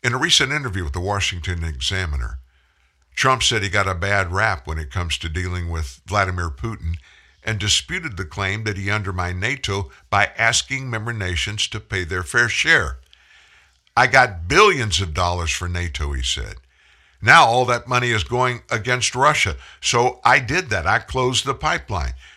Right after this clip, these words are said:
You know, the pipeline was closed, and Biden opened it. That's the one between Russia and Germany.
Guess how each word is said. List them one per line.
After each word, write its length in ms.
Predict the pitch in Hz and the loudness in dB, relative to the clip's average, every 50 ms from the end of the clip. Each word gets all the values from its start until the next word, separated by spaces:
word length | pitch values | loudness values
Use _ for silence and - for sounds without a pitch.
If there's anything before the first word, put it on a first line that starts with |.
| _ - | _ -4
You 100 | 107 135 | 0 2
know, 140 | 151 143 123 | 2 2 2
the 120 | 127 117 | 0 -2
pipeline 640 | - - 123 120 107 104 - 117 117 120 127 123 127 | 0 2 2 4 2 2 2 2 2 2 2 0 -2
was 160 | 135 123 - | -4 -4 -4
closed, 540 | - - 156 160 151 127 101 76 64 - - - _ _ _ _ _ _ _ _ - 113 | -4 -4 -2 -2 0 -2 -2 -2 -4 -8 -10 -12 _ _ _ _ _ _ _ _ -4 -4
and 180 | 110 104 90 | -4 -2 2
Biden 420 | 90 95 95 104 110 113 127 131 131 - - | 2 4 4 4 2 -2 -6 -8 -8 -4 -2
opened 380 | 156 175 - - 110 90 82 95 | -2 -2 -2 -4 -6 -6 -6 -6
it. 140 | - - | -8 -6
That's 260 | - 95 101 - - - | -6 -4 -2 -2 -2 -2
the 80 | 98 | -2
one 260 | 95 98 98 95 90 | -4 -4 -4 -4 -4
between 500 | 85 90 82 73 - 95 95 92 87 80 - - - _ - | -4 -6 -6 -6 -6 -4 -4 -4 -4 -6 -10 -14 -20 _ -6
Russia 400 | - 95 98 90 - - - - - | -2 -2 0 0 0 -2 -2 -4 -4
and 160 | 104 92 82 | -4 -4 -2
Germany. 520 | 80 101 101 98 85 69 - 53 - - | -2 -2 -2 -2 -2 -4 -6 -6 -8 -14